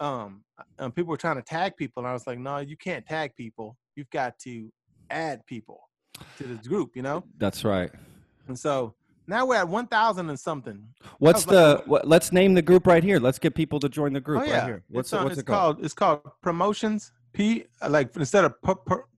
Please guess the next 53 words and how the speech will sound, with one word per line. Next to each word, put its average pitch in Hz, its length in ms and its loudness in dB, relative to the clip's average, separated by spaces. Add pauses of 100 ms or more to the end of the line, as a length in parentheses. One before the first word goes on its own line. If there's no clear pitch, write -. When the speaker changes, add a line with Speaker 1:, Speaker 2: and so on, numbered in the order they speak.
Speaker 1:
pro-, 165 160 -6
promo, 175 400 -2
I 196 120 0
can't 339 160 2
even 220 80 0
say 240 180 2
the 214 60 2
right 233 220 2
word 254 240 4
now. 196 160 4
I 165 40 2
say 226 180 4
it 190 80 2
with 185 140 2
my 180 100 2
name 208 240 2
so 180 140 0
much. 165 260 -2
Speaker 2:
<laughs> - 880 -12
Speaker 1:
Pro-, 220 80 0
how 214 200 -2
do 359 80 2
you 427 100 6
say 311 280 2
it 180 120 2
now 151 200 2
without 147 320 2
saying 156 200 2
my 147 100 0
name? 151 380 -2
Um, 131 340 -2
Speaker 2:
Pro-, 156 100 -6
Speaker 1:
Promotions. 123 400 0 (200)
Speaker 2:
yeah, 156 180 -4
that's - 240 -12
it. 92 160 -14
Speaker 1:
Pro-, 202 140 2
promotion. 160 640 0
It's 131 100 -12
not 208 160 0
Speaker 2:
Yeah. 113 100 -6
Speaker 1:
promotion. 151 560 -2 (320)
It's 147 160 -6 (120)
Prim. 185 280 0
Like, 131 160 -2
my 135 180 -2
name 160 180 -2
is 127 120 -8
P 175 140 -6
R 156 100 2
I 147 140 0
M. 139 160 -6
It's 117 120 -10